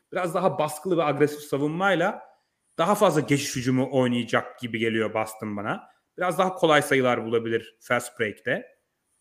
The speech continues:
Em, ve hani Boston'ın dediğim gibi bu atletizm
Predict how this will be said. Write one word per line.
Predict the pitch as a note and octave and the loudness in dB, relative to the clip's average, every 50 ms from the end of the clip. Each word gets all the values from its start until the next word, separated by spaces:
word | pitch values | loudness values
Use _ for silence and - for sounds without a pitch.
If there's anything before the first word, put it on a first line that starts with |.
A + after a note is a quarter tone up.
| _ _ _ - | _ _ _ -14
Em, | C3 A#2+ A#2 A2 G#2 _ _ _ _ _ _ _ _ _ _ _ _ _ _ _ _ - _ _ _ _ - B2 | -14 -12 -12 -14 -16 _ _ _ _ _ _ _ _ _ _ _ _ _ _ _ _ -20 _ _ _ _ -14 -8
ve | C3 F#3+ G#3+ G#3 - - - - _ _ _ _ _ _ _ | -4 -4 -4 -4 -6 -12 -20 -20 _ _ _ _ _ _ _
hani | _ - D3+ F3+ G3+ F#3+ - - _ _ _ _ _ _ _ _ _ _ _ _ _ _ - | _ -8 -6 -6 -6 -6 -8 -12 _ _ _ _ _ _ _ _ _ _ _ _ _ _ -20
Boston'ın | E3 D#3 F3 D#3 F3 G3 G3 - - A3 G3+ G3+ G#3 G3+ F#3 - - | -18 -8 -4 -2 -2 -2 -2 -4 -4 -2 0 0 0 -2 -2 -4 -2
dediğim | C#3 D3+ D#3 D#3+ G3+ G#3 G#3 G3 | -2 -2 0 0 0 0 0 0
gibi | F3 D3 C3 B2+ C#3+ | 0 -2 -2 0 0
bu | D#3+ D#3+ D#3 - - C3+ | 0 -2 -2 -4 -2 -2
atletizm | C3+ C3 - - - C#3+ C#3+ - G#3+ A3+ F#3 D#3 D3+ C#3 C3+ | -2 0 0 0 -2 0 0 0 0 0 2 2 2 0 0